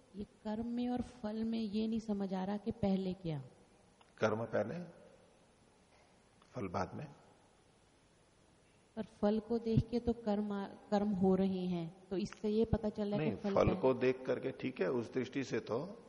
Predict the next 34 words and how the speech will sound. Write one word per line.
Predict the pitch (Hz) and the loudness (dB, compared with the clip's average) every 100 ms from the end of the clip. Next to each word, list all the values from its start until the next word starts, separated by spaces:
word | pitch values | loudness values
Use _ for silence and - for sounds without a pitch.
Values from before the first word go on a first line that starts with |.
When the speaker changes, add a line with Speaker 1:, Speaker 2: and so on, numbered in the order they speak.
| - 92 | -12 -6
Speaker 2:
लेकिन | 98 - 123 143 - - - - - - | -4 -4 -6 -8 -14 -20 -20 -20 -20 2
कारण | 90 113 123 | 4 6 4
कार्य | 120 117 120 | 4 4 2
संबंध | - 107 104 104 | -2 -4 -2 -4
है। | 98 135 | -8 -10
फल | - - 117 127 | -12 4 6 6
को | 117 151 | 4 4
देख | 139 113 120 - | 4 4 2 2
करके | 135 127 160 | 0 0 2
हम | 156 131 139 | 2 2 0
कर्म | - 120 123 | 2 2 2
कर | 110 101 | 0 0
रहे | 95 | 0
हैं | 95 - | -6 -8
उसको | 98 - | -8 -4
पाने | 104 98 95 92 | -2 0 0 -2
के | 92 92 | -4 -6
लिए, | 87 120 165 131 - - - - - - | -4 -8 -10 -16 -20 -20 -20 -20 -12 -8
तो | |
फल | 151 - 151 | 0 2 4
मतलब | 147 147 165 | 2 2 2
वो | 165 | 4
वस्तु | 147 131 - | 4 4 4
वहां | 151 123 110 | 4 4 4
पर | 95 | 0
है, | 90 87 - - - - - - - - - _ _ _ - | -2 -6 -12 -20 -20 -20 -20 -20 -20 -20 -20 _ _ _ -4
अभी | 92 120 | -2 0
हमें | 131 139 | 0 0
फल | 139 143 | 2 2
नहीं | 160 160 | 0 -2
है, | 120 | -4
वो | 95 | -6
मिला | 95 87 | -8 -8
है | 92 107 | -10 -12